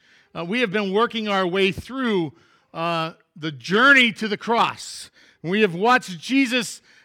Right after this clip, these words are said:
uh, in, in tar-, in tough times. We have watched Jesus in good times. We have watched Jesus with these many interactions for the last six weeks, interactions with, with people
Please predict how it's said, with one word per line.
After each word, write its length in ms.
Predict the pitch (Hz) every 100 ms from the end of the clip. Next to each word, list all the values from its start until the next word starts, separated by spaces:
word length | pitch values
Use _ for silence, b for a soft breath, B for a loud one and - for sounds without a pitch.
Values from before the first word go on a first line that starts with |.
| b
uh, 300 | 185 185 190
in, 240 | 214 196 214
in 240 | 214 202
tar-, 320 | 175 214 269 -
in 260 | 202 185 -
tough 280 | 233 240
times. 580 | - 254 254 285 294 196 B B B
We 120 | 220
have 100 | 202
watched 320 | 220 226 147
Jesus 380 | 185 247 247 -
in 220 | 240 214
good 280 | 170 262 220
times. 640 | 220 247 262 277 277 190 b b 180
We 100 | 220
have 120 | 202
watched 320 | 226 226 160
Jesus 440 | 180 247 233 196
with 240 | 190 208 - b b b
these 180 | 196 180
many 380 | 202 269 269 269
interactions 760 | 254 240 226 247 - 220 175 127
for 120 | 185
the 80 | 190
last 320 | 202 220 -
six 260 | 247 190
weeks, 340 | 185 247 190 -
interactions 680 | 226 240 262 247 247 226 185
with, 220 | 190 202 - b b
with 240 | 196 214 -
people 520 | 262 254 196 147